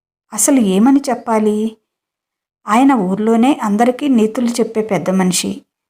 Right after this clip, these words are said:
ఆయన గురించి చెప్తే ఎవరైనా నమ్ముతారా?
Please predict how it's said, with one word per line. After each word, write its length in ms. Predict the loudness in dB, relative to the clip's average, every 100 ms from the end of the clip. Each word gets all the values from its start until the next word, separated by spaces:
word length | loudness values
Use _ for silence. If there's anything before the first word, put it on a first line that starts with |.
| _ _ _ _
ఆయన 280 | 2 2 2
గురించి 320 | 0 0 -2
చెప్తే 380 | -4 -6 -4 0
ఎవరైనా 440 | 0 2 0 2
నమ్ముతారా? 800 | 2 2 0 0 0 2 2 0